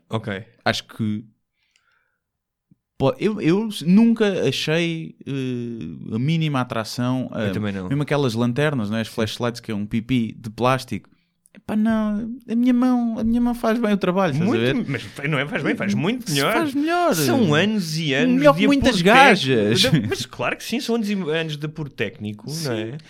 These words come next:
Speaker 2: Agora, uma dessas ultra realistas, já vi um documentário sobre isso. Epá, imagina, iam-me entregar à porta lá à casa,
Speaker 1: Sim.
Speaker 2: "Toma aqui esta boneca."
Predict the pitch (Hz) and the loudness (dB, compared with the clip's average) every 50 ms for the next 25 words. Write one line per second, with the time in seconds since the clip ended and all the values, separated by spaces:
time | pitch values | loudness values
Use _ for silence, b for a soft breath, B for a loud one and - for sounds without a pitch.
0 | B B B B B 185 180 214 208 143 107 - - - _ 160 160 170 190 185 | B B B B B 0 2 4 4 4 2 -2 -4 -10 _ -4 -2 0 0 2
1 | 185 175 - - 151 135 123 - - - - - 165 180 156 127 - 143 127 117 | 0 0 -2 -4 -6 -6 -6 -10 -14 -14 -4 0 0 2 2 0 -2 -4 -4 0
2 | 123 131 127 113 107 104 101 - 113 113 107 120 117 110 117 117 107 113 107 101 | 0 0 0 0 0 -2 -2 -4 -6 -6 -2 -2 -2 0 -2 -2 -2 -2 -2 -2
3 | 101 101 101 95 - 107 98 92 87 85 82 - - - _ _ b b b b | -2 -4 -4 -4 -4 -4 -4 -4 -4 -6 -8 -12 -18 -20 _ _ b b b b
4 | b b b b b b b _ _ _ _ _ _ _ - - _ 285 262 151 | b b b b b b b _ _ _ _ _ _ _ -18 -10 _ -6 -6 -6
5 | 131 - 156 160 160 147 160 143 110 90 82 - - 131 139 131 131 135 135 151 | -4 -2 -2 0 0 2 2 0 0 0 -2 -4 -4 -4 -4 -4 -4 -4 -4 -2
6 | 151 147 147 139 143 143 147 139 135 123 110 120 101 95 - 98 104 104 101 92 | -2 -4 -4 -4 -2 -2 2 2 2 0 2 0 -2 0 -2 -2 -2 0 -2 -2
7 | - 92 90 101 107 104 104 147 139 131 123 123 107 - 117 98 95 90 85 - | -2 -4 -4 -4 -4 -4 -2 -2 -2 0 -2 -2 -2 -4 -6 -6 -6 -8 -8 -10
8 | - - | -14 -20